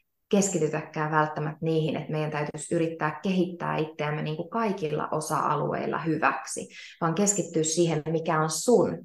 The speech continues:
se juttu, miksi sä oot tullut tänne pallolle. Ja luo siinä niin kuin olemuksessa, siis just sillä sun omalla energialla se, mikä sun on tarkoitus olla ja luoda tässä hetkessä ja tuoda, ja miten sä voit palvella sieltä,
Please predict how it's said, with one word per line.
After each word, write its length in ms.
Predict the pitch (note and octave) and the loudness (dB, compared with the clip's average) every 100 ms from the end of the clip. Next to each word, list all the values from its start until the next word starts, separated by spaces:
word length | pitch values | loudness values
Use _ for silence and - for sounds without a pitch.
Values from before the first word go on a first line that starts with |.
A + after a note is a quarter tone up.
| - _ _ _ _ _ _ _ _ _ | -14 _ _ _ _ _ _ _ _ _
se 160 | - | 4
juttu, 420 | D#3+ D#3+ E3+ E3+ E2 | 6 8 4 2 -2
miksi 240 | - - | -2 2
sä 100 | D3 | 2
oot 140 | D3+ | 2
tullut 320 | - A2+ D3 - | 2 2 2 -2
tänne 300 | - F3 - | -2 -2 2
pallolle. 420 | C#3+ C#3+ F#2 - - - F3 | 4 4 4 2 -2 0 4
Ja 180 | - - | 6 6
luo 280 | G3+ G3+ F#3+ | 6 8 8
siinä 520 | - - C4+ G3 D3+ | 4 4 6 6 4
niin 240 | D#3 D#3 | 2 0
kuin 180 | D#3+ D#3 - | 2 2 4
olemuksessa, 720 | F3 E3+ D3+ D3+ E3+ E3 - D#3 | 8 8 8 4 -2 -4 -2 -2
siis 260 | E3+ E3+ | -2 0
just 260 | G#3 A#3+ - | 4 4 2
sillä 240 | F3+ E3 | 4 4
sun 180 | E3 E3+ | 4 2
omalla 320 | F3+ F3+ F3 | 6 8 8
energialla 680 | G3 B3 E3 D3 - D3+ D3+ | 8 6 6 4 0 0 0
se, 220 | E3 G#3+ G3 | 2 2 2
mikä 220 | E3+ D#3+ E3+ | 0 0 0
sun 340 | C#4 C4 B2+ | 2 2 2
on 140 | C3 | 2
tarkoitus 680 | D3+ C3+ - - - - - - - - | 2 0 0 -4 -6 -8 -8 -12 -6 6
olla 480 | E3+ C#3+ - - - | 8 8 6 2 0
ja 120 | F3 | 4
luoda 400 | D3+ A2 A#2 - - | 6 6 4 0 -2
tässä 220 | F3+ - | -4 -4
hetkessä 500 | E3+ F3 - - G3 - - _ | -6 -4 -4 -2 -6 -10 -20 _
ja 100 | D#3+ | -4
tuoda, 520 | D#3+ D3 - G3 F#3 - | 0 2 4 2 0 2
ja 80 | F3 | 4
miten 280 | E3 D#3 | 4 2
sä 120 | D#3 D3+ | 0 0
voit 180 | C3 - | -2 0
palvella 460 | D3 D3 - - - | 4 4 4 2 0
sieltä, 520 | - - - - | -4 -4 -2 -2